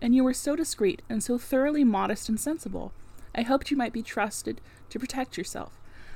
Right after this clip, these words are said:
Last night I cannot tell you what I suffered when I sought all over the house and could find you nowhere,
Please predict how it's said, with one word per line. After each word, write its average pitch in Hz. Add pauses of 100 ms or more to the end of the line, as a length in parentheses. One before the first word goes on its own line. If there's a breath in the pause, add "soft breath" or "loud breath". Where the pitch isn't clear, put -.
(120)
Last 254
night 277
I 269
cannot 262
tell 240
you 247
what 233
I 208
suffered 233
when 196
I 190
sought -
all 247
over 277
the 254
house 233
and 208
could 208
find 233
you 202
nowhere, 202